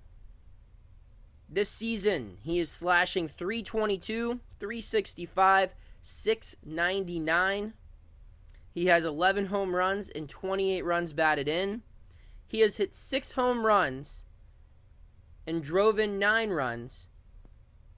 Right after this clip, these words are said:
in his last three games. Yes, you heard that right. In the,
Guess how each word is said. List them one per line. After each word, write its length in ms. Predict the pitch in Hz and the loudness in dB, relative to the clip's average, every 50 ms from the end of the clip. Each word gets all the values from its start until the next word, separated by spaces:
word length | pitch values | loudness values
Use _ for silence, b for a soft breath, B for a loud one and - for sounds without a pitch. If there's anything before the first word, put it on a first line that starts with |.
| - - - | -14 -6 -4
in 100 | 175 185 | -2 -2
his 180 | 196 170 156 | -2 -4 -4
last 440 | 170 185 196 202 196 196 - - - | 0 0 2 2 2 -2 -6 -10 -10
three 320 | - 175 170 202 214 214 | -10 -8 -6 -6 -6 -4
games. 580 | 190 170 185 175 156 131 104 - - - - - | 0 0 0 0 0 -6 -8 -12 -14 -14 -12 -4
Yes, 340 | 160 175 170 143 120 - - | 0 0 0 0 0 -4 -8
you 100 | 180 202 | -4 2
heard 220 | 214 220 226 220 196 | 4 6 6 6 6
that 200 | 208 190 185 185 | 4 4 4 4
right. 340 | 180 185 175 156 147 - - b b b b b b b b - | 4 2 2 2 -2 -6 -12 b b b b b b b b -6
In 160 | 165 170 175 | -4 -2 0
the, 280 | 175 170 170 165 160 | 0 0 0 -2 -4